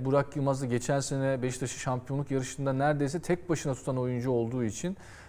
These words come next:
Burak Yılmaz'ı geçebilecek bir forvet de öyle kolay kolay alınamayacağı için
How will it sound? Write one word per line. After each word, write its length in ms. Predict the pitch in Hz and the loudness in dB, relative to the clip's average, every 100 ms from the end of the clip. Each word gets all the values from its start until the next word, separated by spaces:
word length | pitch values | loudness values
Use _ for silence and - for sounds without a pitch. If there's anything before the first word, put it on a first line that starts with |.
| - | -4
Burak 360 | 165 180 175 - | 6 8 6 4
Yılmaz'ı 500 | 165 160 160 151 175 | 2 4 4 6 4
geçebilecek 640 | 147 139 - 151 151 165 160 | 6 4 4 4 4 2 2
bir 60 | |
forvet 460 | 147 151 156 180 - | 0 6 6 6 4
de 60 | |
öyle 180 | 143 143 | 6 6
kolay 340 | 147 151 165 180 | 4 8 10 10
kolay 260 | 160 170 196 | 6 6 6
alınamayacağı 760 | 151 170 202 208 175 127 120 107 | 6 8 8 10 8 12 12 12
için 320 | 104 185 | 6 -2